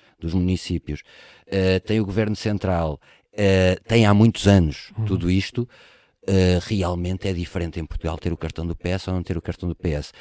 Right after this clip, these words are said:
Speaker 1: Não, não meteria, é, não,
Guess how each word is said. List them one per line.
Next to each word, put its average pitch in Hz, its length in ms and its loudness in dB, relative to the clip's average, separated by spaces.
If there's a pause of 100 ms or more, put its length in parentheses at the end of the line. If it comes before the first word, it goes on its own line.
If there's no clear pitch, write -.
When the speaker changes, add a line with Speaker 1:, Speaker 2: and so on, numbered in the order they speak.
(120)
Speaker 1:
Não, 107 240 6
não 113 200 8
meteria, 113 760 4
é, 90 500 0 (560)
não, 90 300 2